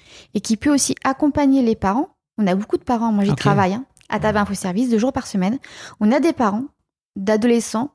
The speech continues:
Speaker 1: ou de préadolescents qui nous appellent parce qu'ils ont découvert que leur enfant fumait. Les enfants ne savent pas que les parents savent.
Speaker 2: Ok.
Speaker 1: Ils disent, « Comment est-ce que je peux faire pour aborder le sujet sans que ça parte au conflit ? »
Speaker 2: Trop bien.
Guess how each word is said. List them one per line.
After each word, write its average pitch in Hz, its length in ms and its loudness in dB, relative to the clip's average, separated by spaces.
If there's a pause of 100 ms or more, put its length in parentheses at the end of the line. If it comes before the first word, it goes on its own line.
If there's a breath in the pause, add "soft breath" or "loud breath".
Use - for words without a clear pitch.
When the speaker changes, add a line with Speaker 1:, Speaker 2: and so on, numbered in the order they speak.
(140)
Speaker 1:
ou 226 60 -2
de 185 100 -2
préadolescents 262 480 0
qui - 140 -2
nous 247 160 4
appellent 240 400 0 (420 soft breath)
parce 214 140 -6
qu'ils 277 180 -4
ont 285 60 4
découvert 254 440 0
que 226 100 -2
leur 202 140 2
enfant 202 220 -2
fumait. 202 380 -8 (960)
Les 262 320 2
enfants 294 200 0
ne 285 60 4
savent 254 380 -4
pas 254 120 0
que 254 60 -8
les 208 100 -2
parents 180 220 -2
savent. 262 300 0 (180)
Speaker 2:
Ok. 101 200 -2
Speaker 1:
Ils 170 540 0
disent, « 262 240 2
Comment 285 240 4
est-ce 339 140 0
que 269 80 2
je - 80 -2
peux 233 100 -2
faire 277 200 -2
pour 233 180 -2
aborder 220 280 2
le 208 40 2
sujet 269 400 0
sans - 400 -6
que - 60 -16
ça 233 100 -2
parte 262 220 -4
au - 20 -4
conflit ? » - 460 -6
Speaker 2:
Trop - 160 0
bien. 104 260 0